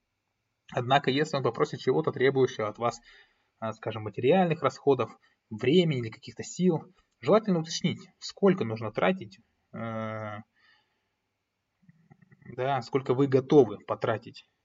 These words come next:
э, и в средствах, и в времени, и в жизненных силах, да. И ни в коем случае вы не должны выходить за рамки какого-то разумного и ущемлять свои собственные потребности. Истинная любовь еще раз повторяю, начинается с себя самого.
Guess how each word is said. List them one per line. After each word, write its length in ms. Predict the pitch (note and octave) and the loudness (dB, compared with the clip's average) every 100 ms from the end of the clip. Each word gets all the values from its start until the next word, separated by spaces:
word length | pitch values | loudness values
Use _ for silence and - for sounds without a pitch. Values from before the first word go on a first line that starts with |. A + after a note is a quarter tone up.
| _ _ _ | _ _ _
э, 40 | - - - - | -20 -16 -16 -16
и 100 | G#2+ | -18
в 80 | - | -12
средствах, 580 | A#2+ A2+ D3 E3 D#3+ A2 | -12 -8 -4 -4 -4 -12
и 60 | |
в 60 | G2+ | -10
времени, 420 | B2+ D3 A#2+ A2+ | -8 -6 -6 -10
и 600 | G2+ G#2 G#2 G#2 A2 - A2 - | -12 -12 -14 -16 -18 -18 -18 -14
в 40 | |
жизненных 340 | A#2 A2 G2+ | -12 -12 -14
силах, 380 | - E3 D#3 - | -10 -6 -6 -8
да. 260 | B2 B2 A#2+ _ _ _ _ _ - - _ _ | -8 -8 -10 _ _ _ _ _ -20 -20 _ _
И 60 | C3 | -4
ни 100 | E3+ | -2
в 80 | E3+ | 2
коем 200 | A3+ F3 | 2 2
случае 600 | - D#3 E3+ - G#2 - _ _ _ - | 0 -4 -4 -10 -16 -18 _ _ _ -10
вы 100 | A#2 | -4
не 60 | |
должны 300 | B2 B2 D3+ | -2 0 -2
выходить 300 | B2+ B2 B2 | -4 -4 -6
за 100 | A#2 | -2
рамки 220 | B2+ B2+ - | -2 -2 -6
какого-то 320 | - A2+ A2 | -6 -4 -2
разумного 500 | A2+ C#3 C3+ A2 G2 _ - | -2 -2 -4 -4 -8 _ -8
и 100 | B2+ | -6
ущемлять 360 | - B2+ A#2+ | -4 -2 -2
свои 140 | - B2 | -2 -2
собственные 500 | - A#2 - A2 G#2 | 0 -2 -4 -12 -8
потребности. 760 | G#2+ - A2 A2 - - F#3+ _ _ _ _ | -8 -6 -8 -8 -16 -18 -20 _ _ _ _
Истинная 380 | C#3 D#3+ G3+ F3+ | -12 -2 2 2
любовь 340 | D3+ B2+ C#3 - _ _ _ - | 2 2 2 0 _ _ _ -14
еще 220 | - A#2+ | -4 -4
раз 100 | G2+ | -6
повторяю, 460 | G#2+ - G#2+ - - | -14 -12 -10 -10 -14
начинается 640 | A2 - A#2 C#3 D#3+ - | -14 -12 -8 -6 -6 -8
с 100 | - | -10
себя 300 | A2+ G#2 G#2 | -10 -8 -8
самого. 640 | - B2+ C3 A#2 G#2 G2 | -8 -6 -4 -4 -4 -8